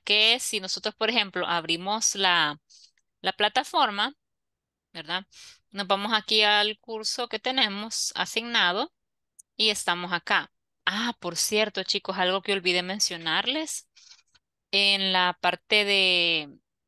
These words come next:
de la plataforma, ustedes tienen el manual, ¿ya lo vieron? ¿Ya vieron el manual?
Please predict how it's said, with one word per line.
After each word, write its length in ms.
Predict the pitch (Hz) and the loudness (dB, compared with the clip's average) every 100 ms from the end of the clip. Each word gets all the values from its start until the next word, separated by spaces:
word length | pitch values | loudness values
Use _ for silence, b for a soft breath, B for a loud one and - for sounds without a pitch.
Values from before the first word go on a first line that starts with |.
| _ _ _ - | _ _ _ -20
de 320 | 175 190 180 | -8 -4 -2
la 140 | 175 | -2
plataforma, 720 | 170 175 175 - 175 190 247 | -2 -4 -4 -6 -6 -2 -2
ustedes 400 | 214 - 185 185 | -2 0 2 2
tienen 300 | - 226 247 | 0 0 0
el 100 | 233 | -2
manual, 480 | 202 170 160 151 202 185 | -4 -6 -4 -4 -4 -2
¿ya 140 | 208 | 0
lo 120 | 220 220 | 2 4
vieron? 460 | 226 151 135 139 _ _ _ _ _ _ _ _ _ _ _ _ _ _ _ | 2 2 -4 -14 _ _ _ _ _ _ _ _ _ _ _ _ _ _ _
¿Ya 300 | 180 208 214 | -2 2 2
vieron 280 | 220 226 226 | 2 0 0
el 80 | 226 | -4
manual? 520 | 226 226 196 143 139 | -6 -4 -2 -4 -6